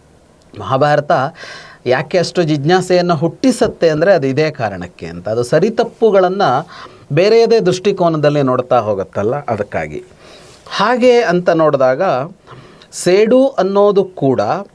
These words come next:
ದುಷ್ಟ ಸಂಹಾರ ಅನ್ನುವ ಅರ್ಥದಲ್ಲಿ ಬಂದಾಗ, ಕೆಡುಕನ್ನು ಕಿತ್ತು ಹಾಕುವುದು ಅಂತ ಬಂದಾಗ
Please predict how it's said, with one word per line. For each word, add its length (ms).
ದುಷ್ಟ 380
ಸಂಹಾರ 580
ಅನ್ನುವ 380
ಅರ್ಥದಲ್ಲಿ 540
ಬಂದಾಗ, 420
ಕೆಡುಕನ್ನು 720
ಕಿತ್ತು 280
ಹಾಕುವುದು 640
ಅಂತ 180
ಬಂದಾಗ 500